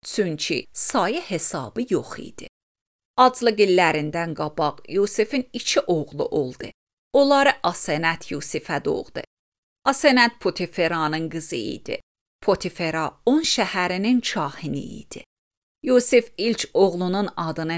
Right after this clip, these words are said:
Menəssəh, yəni yaddan çıxardan qoydu və dedi: "Çünki Tare bütün zəhmətimi və atamın evindəkilərin hamısını yadımdan çıxardı."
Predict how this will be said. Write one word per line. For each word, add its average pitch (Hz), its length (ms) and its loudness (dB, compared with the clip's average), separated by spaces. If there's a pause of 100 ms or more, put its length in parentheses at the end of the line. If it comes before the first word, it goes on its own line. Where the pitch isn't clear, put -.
(120)
Menəssəh, 156 640 -2 (140)
yəni 156 580 0
yaddan 170 420 -4
çıxardan 165 680 -2
qoydu 156 500 -6
və 156 220 -6
dedi: 147 480 -8 (400)
"Çünki 220 580 0
Tare 175 640 -2
bütün 311 360 -6
zəhmətimi 185 1000 -4
və 185 80 2 (100)
atamın 214 560 -2
evindəkilərin 165 1120 -4
hamısını 247 640 2
yadımdan 151 680 -6
çıxardı." - 600 -10